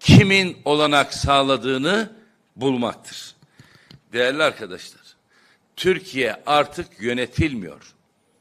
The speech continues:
Sayın Genel Başkanımızın müteahhit defalar söylediği gibi Türkiye bildiğin savruluyor. Türkiye artık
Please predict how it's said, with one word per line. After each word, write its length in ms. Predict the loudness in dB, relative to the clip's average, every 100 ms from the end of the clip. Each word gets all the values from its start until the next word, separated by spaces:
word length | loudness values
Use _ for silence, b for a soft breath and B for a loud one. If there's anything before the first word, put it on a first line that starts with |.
| _ _ _ _ _ _ _
Sayın 400 | -2 0 0 0
Genel 320 | -2 0 0
Başkanımızın 680 | -2 -4 -10 -10 -12 -12 -12
müteahhit 600 | -10 -6 -6 -8 -14 -12
defalar 480 | -8 -6 -6 -8
söylediği 540 | -8 -10 -8 -8 -8 -8
gibi 520 | -8 -6 -6 -6 b b b b _ -10
Türkiye 720 | -4 -6 -6 -8 -4 -4 -4
bildiğin 540 | -4 -4 -4 -2 -2 -4
savruluyor. 880 | -8 -2 4 4 4 2 2 2 0 -12 _ _ _ _ _ _ b b b b -10
Türkiye 540 | -6 -6 -6 -4 -4
artık 760 | -2 0 0 -2 -8 -8 -14